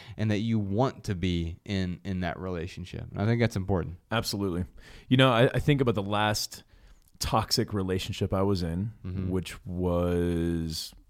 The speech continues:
Speaker 2: oh, I don't know, however many years ago, seven years ago, something like that.
Speaker 1: Sure.
Speaker 2: But I remember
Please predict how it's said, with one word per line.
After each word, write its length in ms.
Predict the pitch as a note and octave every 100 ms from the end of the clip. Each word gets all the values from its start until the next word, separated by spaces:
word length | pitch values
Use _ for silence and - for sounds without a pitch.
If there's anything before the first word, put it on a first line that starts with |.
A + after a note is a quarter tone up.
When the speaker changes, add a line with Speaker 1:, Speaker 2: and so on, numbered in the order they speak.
| - - -
Speaker 2:
oh, 320 | A#2+ A#2+ A#2+
I 80 | G2
don't 180 | G2+ D#2
know, 240 | C#2+ D#2 E2
however 240 | B2+ G#2
many 160 | E2 D2+
years 180 | D2 D#2
ago, 160 | D#2
seven 360 | E2+ - F#2+ F2
years 180 | E2+ E2+
ago, 160 | E2+
something 300 | D#2+ E2+ -
like 160 | E2+ E2
that. 220 | D#2+ D#2+ - -
Speaker 1:
Sure. 180 | - F#2+
Speaker 2:
But 140 | A#2
I 40 | B2+
remember 600 | D#3+ C3+ A2+ G#2+ G#2